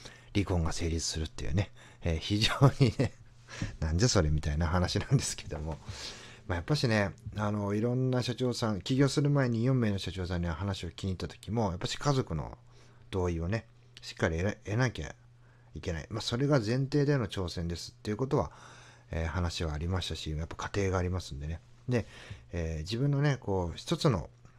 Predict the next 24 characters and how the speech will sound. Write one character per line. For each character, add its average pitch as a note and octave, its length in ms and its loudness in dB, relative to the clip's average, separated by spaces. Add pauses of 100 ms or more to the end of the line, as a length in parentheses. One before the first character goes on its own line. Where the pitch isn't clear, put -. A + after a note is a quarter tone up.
(280)
え D2+ 400 -8 (400)
ー、 - 540 -20
自 G2 160 -6
分 B2+ 140 0
の C3 80 2
家 B2 180 0
庭 C3 100 6
と B2 100 -4
い - 20 0
う - 20 0
の E2+ 60 0
は D#2+ 60 -2 (280)
一 - 220 -10
つ - 80 -6
の G#2 60 2
小 D#3+ 200 0
さ A#2+ 120 -2
な F2 80 -4
会 B2+ 220 -2
社 - 120 0
な E3+ 120 4
ん D3 80 2
だ D#2+ 80 -6
と。 - 180 -12